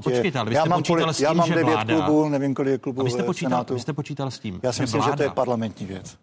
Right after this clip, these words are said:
Speaker 1: Já myslím, že to je
Speaker 2: Ale
Speaker 1: věc
Speaker 2: vláda k ní
Speaker 1: primárně,
Speaker 2: dala, vláda k ní
Speaker 1: primárně
Speaker 2: dala
Speaker 1: komor.
Speaker 2: negativní stanovisko v tomto
Speaker 1: Ano,
Speaker 2: týdnu. Počítal jste s
Speaker 1: protože
Speaker 2: tím?
Speaker 1: je to šedesát dnů bez dalšího a já jsem říkal kolegům, co jsme se potkali neformálně, eh, i se senátory,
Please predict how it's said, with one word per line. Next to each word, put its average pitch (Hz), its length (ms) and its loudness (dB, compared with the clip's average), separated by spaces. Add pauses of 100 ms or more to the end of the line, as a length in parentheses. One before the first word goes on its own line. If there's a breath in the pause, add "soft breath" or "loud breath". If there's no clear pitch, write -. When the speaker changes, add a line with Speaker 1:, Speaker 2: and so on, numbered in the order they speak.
(100)
Speaker 1:
Já 117 60 -8
myslím, 117 240 -8
že 127 80 -6
to 135 120 -8
je 123 60 -4
Speaker 2:
Ale 123 60 0
Speaker 1:
věc 107 100 -2
Speaker 2:
vláda 113 140 2
k - 40 2
ní - 20 2
Speaker 1:
primárně, 135 340 4
Speaker 2:
dala, 190 300 0
vláda 107 160 0
k 113 40 -2
ní - 20 0
Speaker 1:
primárně 127 280 2
Speaker 2:
dala 139 200 0
Speaker 1:
komor. 123 240 2
Speaker 2:
negativní 135 400 -2
stanovisko 110 440 -6
v - 40 -6
tomto - 120 -2
Speaker 1:
Ano, 135 260 4
Speaker 2:
týdnu. 107 120 -4
Počítal 165 380 -6
jste - 80 -8
s 123 80 -6
Speaker 1:
protože 131 200 0
Speaker 2:
tím? 135 60 6
Speaker 1:
je 127 60 2
to 131 140 -2
šedesát 127 420 -2
dnů 127 140 -2
bez 110 180 -4
dalšího 127 520 -2 (120)
a - 20 -12
já 113 140 -6
jsem 120 160 -8
říkal 120 280 -6
kolegům, 113 460 -6
co 113 100 -12
jsme 113 140 -6
se - 120 -12
potkali 110 580 -6 (440)
neformálně, 120 760 0 (560 loud breath)
eh, 113 200 -2
i 117 120 -4
se 127 120 -4
senátory, 120 640 0